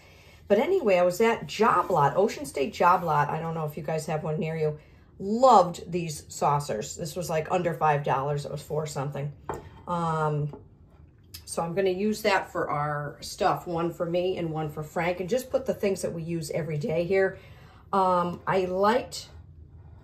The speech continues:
this on there. By the way, I never use these. Let me know if you guys use these. I tried it. It's a little on the weird. I'm used to the old time, you know, just using the brush.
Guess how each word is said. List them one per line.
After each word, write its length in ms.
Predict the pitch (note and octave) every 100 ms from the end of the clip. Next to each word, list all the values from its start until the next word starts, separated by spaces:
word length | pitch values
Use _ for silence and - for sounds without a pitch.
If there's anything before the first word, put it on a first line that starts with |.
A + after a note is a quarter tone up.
| -
this 300 | D#3 G#3 A3+
on 140 | C4 C4+
there. 160 | C4+
By 180 | G#3+ A#3
the 80 | A3+
way, 160 | A3+
I 60 | G3
never 260 | G3+ G3+ A3
use 300 | G#3 G#3 -
these. 280 | E3+ D#3
Let 140 | E3+ D3+
me 100 | C4+
know 120 | -
if 120 | A3
you 60 | A#3+
guys 320 | G#3+ F#3 F3
use 300 | F3+ F3 F3
these. 260 | E3 D#3 D#3+
I 80 |
tried 400 | D#3 - F3 E3+
it. 60 | E3
It's 180 | D#3 -
a 60 |
little 220 | E3+ F3+ F3+
on 120 | E3+
the 80 | D3+
weird. 320 | D#3+ E3 E3
I'm 200 | F3+ F3
used 240 | E3+ E3+
to 100 | F3+
the 120 | D#3+ -
old 220 | E3+ D3+
time, 320 | E3+ D#3+ D#3
you 80 | D#3+
know, 120 | D#3
just 180 | D3+ -
using 220 | D#3 D#3
the 60 | D3+
brush. 340 | D#3+ D3+ -